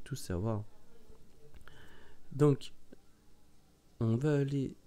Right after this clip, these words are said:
vite fait. Attendez, je regarde un peu la vie intérieure. Ah ouais, on voit pas trop les aiguilles. Sinon, j'aurais bien voulu savoir si on pouvait monter au plus haut, mais on voit pas grand chose.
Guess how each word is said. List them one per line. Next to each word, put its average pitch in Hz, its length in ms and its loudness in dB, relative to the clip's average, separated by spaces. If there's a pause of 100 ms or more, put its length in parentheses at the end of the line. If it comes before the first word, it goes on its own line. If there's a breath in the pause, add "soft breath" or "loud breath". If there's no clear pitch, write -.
(100)
vite 123 200 -4
fait. 160 320 2
Attendez, 113 300 0
je 110 100 -2
regarde 147 220 0
un 135 60 2
peu 143 100 -2
la 123 140 2
vie 123 100 2
intérieure. 107 460 2
Ah 104 100 2
ouais, 104 80 4
on 98 80 2
voit 101 180 -4
pas 127 120 -4
trop - 240 -2
les 117 200 0
aiguilles. 127 300 0 (680 loud breath)
Sinon, 123 200 2
j'aurais 98 160 4
bien 127 180 4
voulu 127 200 2
savoir 120 240 0
si - 80 -4
on 110 100 0
pouvait 110 240 2
monter 120 340 2
au 123 120 2
plus 123 200 2
haut, 151 80 4
mais 127 140 6
on 131 80 6
voit 123 260 0
pas 131 160 2
grand 117 220 0
chose. 131 400 2